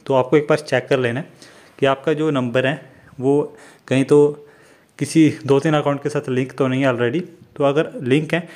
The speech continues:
तो आपको एक अलग नंबर है, उसको ट्राई करके देखना है। तो अगर आपका जो नंबर है,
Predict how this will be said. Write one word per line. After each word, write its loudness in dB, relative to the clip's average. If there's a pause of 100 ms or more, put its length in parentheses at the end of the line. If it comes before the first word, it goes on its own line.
(220)
तो 2
आपको 2
एक 2
अलग 0
नंबर 0
है, -10 (240)
उसको 0
ट्राई 4
करके 0
देखना -4
है। -8 (480)
तो 2 (360)
अगर 4
आपका 2
जो 2
नंबर 2
है, -2